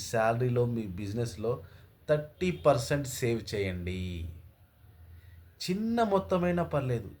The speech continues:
ఇన్వెస్ట్‌మెంట్ ప్రారంభించండి. ఖర్చుకు ముందు ఇది అవసరమా లేదా, ఇది నా కోరికనా, ఇది నిజంగా నీడ్ ఉందా లేదా అని మీకు మీరే ప్రశ్నించుకోండి. ట్వంటీ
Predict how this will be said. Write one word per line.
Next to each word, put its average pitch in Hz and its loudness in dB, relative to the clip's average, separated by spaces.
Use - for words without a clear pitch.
ఇన్వెస్ట్‌మెంట్ 156 -2
ప్రారంభించండి. 104 -4
ఖర్చుకు - -4
ముందు 135 2
ఇది 131 0
అవసరమా 165 6
లేదా, 135 6
ఇది 143 2
నా 135 8
కోరికనా, 170 4
ఇది 131 2
నిజంగా 151 6
నీడ్ 160 8
ఉందా 165 10
లేదా 151 8
అని 160 2
మీకు 170 0
మీరే 139 4
ప్రశ్నించుకోండి. 120 0
ట్వంటీ 156 -2